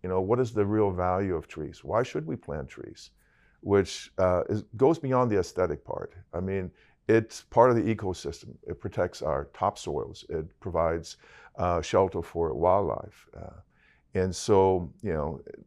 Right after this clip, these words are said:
Argyle is blessed with a lot of trees, um, but we have to be careful that we don't take the path that some other towns have taken. And then before we know it, we don't have any trees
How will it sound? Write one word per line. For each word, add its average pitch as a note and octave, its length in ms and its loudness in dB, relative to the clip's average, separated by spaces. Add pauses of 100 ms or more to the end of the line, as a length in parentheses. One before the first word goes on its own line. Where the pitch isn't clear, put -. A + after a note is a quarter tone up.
(180)
Argyle C#3+ 380 6
is C3 120 2
blessed A#2 320 2
with G#2 100 -2
a - 20 4
lot G#2 180 6
of G2 80 0
trees, F#2 500 -6 (180)
um, E2+ 280 -14 (280)
but F2 200 0 (340)
we G2+ 120 0
have G#2 180 6
to - 60 -20
be G#2 80 -4
careful G2+ 440 0
that F2 200 0 (100)
we G2+ 100 0
don't G#2+ 180 2
take A2+ 200 0
the F#2 80 -6
path F2+ 340 -2
that D2+ 120 -8
some F#2 180 -4
other F2+ 180 0
towns D#2+ 360 -6
have D2 120 -8
taken. D#2+ 460 -8 (460)
And E2+ 240 -4
then F2 260 -2
before F#2 300 0
we F2+ 100 0
know E2 260 -4
it, D#2+ 100 -12
we F2+ 80 -4
don't E2 160 -6
have D#2+ 260 -6
any D#2 120 -12
trees - 320 -14